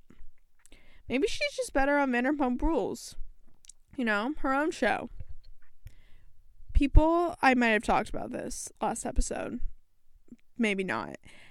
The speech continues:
People online and on Twitter were upset that Lisa is now kind of part of the gang on V P R.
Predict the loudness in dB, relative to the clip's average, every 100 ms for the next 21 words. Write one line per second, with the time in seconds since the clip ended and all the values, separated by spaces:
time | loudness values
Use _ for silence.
0 | -20 -14 0 12 12 12 12 6 4 2
1 | -4 -8 -12 -14 -14 -20 -6 0 4 4
2 | 2 2 0 0 6 10 12 10 4 2
3 | 0 0 0 2 2 4 4 2 2 -6
4 | -14 -2 2 2 2 -2 -4 -4 -2 2
5 | 4 4 4 0 0 -2 -2 -2 -2 6
6 | 6 6 2 0 2 2 0 0 -4 -6
7 | -12 -20 -20 -20 -16 -2 2 2 2 0
8 | 0 0 2 2 4 2